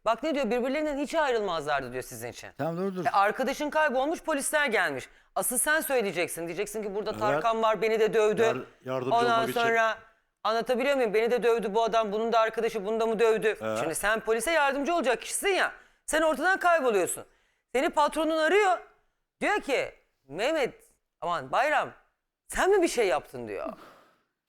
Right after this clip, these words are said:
Speaker 2: Yok abla,
Speaker 1: Ya,
Speaker 2: ben o
Speaker 1: akıllarına,
Speaker 2: kaçmadım ben.
Speaker 1: insanların akıllarına bunu getiriyorsun.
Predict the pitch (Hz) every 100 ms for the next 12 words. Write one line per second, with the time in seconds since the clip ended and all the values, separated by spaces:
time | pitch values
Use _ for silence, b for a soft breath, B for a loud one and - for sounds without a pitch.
0 | _ 113 117 160 185 160 175 180 170 165
1 | 247 247 262 277 359 254 226 214 247 247
2 | 247 320 - 220 262 254 294 381 240 262
3 | 302 330 269 240 190 - 131